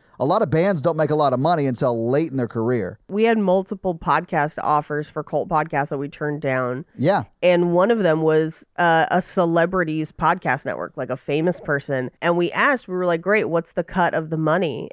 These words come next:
Speaker 2: And they
Speaker 1: Yep.
Speaker 2: were like, "Um, it, this is more of an exposure thing."
Speaker 1: Yep.
Speaker 2: And we were like, "Go fuck yourselves."
Speaker 1: Yeah.
Speaker 2: <laughs> Like, bye.
Speaker 1: Yeah. I'm at a point in my career where I don't do anything for quote unquote exposure.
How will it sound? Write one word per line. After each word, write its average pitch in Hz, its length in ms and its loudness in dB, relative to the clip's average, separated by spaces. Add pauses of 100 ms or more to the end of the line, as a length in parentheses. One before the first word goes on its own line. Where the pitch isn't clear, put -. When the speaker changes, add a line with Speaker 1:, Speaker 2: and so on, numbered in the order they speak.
Speaker 2:
And 165 100 -2
they 160 60 4
Speaker 1:
Yep. 165 60 4
Speaker 2:
were 165 100 2
like, 147 320 0 (140)
"Um, 156 680 0 (360)
it, 156 140 -4
this 170 200 -6
is 170 80 -2
more 160 180 2
of 160 60 -2
an 151 80 0
exposure 190 920 0 (280)
thing." 233 260 6
Speaker 1:
Yep. 214 80 6
Speaker 2:
And 190 80 6
we 185 100 4
were 185 120 4
like, 160 260 2 (200)
"Go 190 120 4
fuck 190 240 0
yourselves." 151 580 -6
Speaker 1:
Yeah. 254 180 2 (260)
Speaker 2:
<laughs> 392 140 4 (240)
Like, 320 360 2 (580)
bye. 156 840 4
Speaker 1:
Yeah. 131 160 4 (340)
I'm 226 140 4
at 277 80 6
a 269 60 4
point 226 240 2
in 220 60 0
my 214 120 4
career 208 320 2
where 175 140 4
I 175 100 4
don't 185 140 2
do 165 140 2
anything 151 340 0
for 147 400 2
quote 143 300 0
unquote 135 420 -2
exposure. 120 720 -2